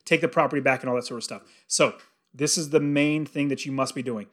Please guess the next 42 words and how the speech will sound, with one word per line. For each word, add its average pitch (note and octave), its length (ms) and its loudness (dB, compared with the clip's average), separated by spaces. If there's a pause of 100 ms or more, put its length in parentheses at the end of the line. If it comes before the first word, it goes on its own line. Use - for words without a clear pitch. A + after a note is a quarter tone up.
Before A#3 440 4
you B3 180 4
actually G#3 400 2
buy D3+ 580 2
the F3+ 120 2
property C#3 520 2
and D3+ 140 -4
you D#3 140 0
utilize F3 320 2
the D#3+ 80 -4
hard D#3+ 200 2
money, C#3 300 -2 (300)
what E3 260 2
you F#3+ 160 0
must D#3+ 640 2
do, B2 200 -2
one D3+ 180 -2
hundred G#3+ 220 2
percent F#3+ 320 -2
must D#3 400 0
do, B2+ 360 2 (360)
is F3 320 6
get D#3 460 2 (100)
a E3 160 0
backup C#3 600 -4 (400)
on D3+ 420 2
that C3 260 0
hard C#3 340 0
money. B2+ 300 -4 (240)
You D#3+ 80 2
wanna B3+ 140 10
get A#3+ 160 6
that G#3 200 4
backup. F3 380 0
Now, D3 100 2
that D#3 240 -2
backup A#3+ 380 2
will F#3+ 260 -6
actually F3+ 800 0 (260)
be G3 300 2
the F3+ 240 2
reason E3+ 520 2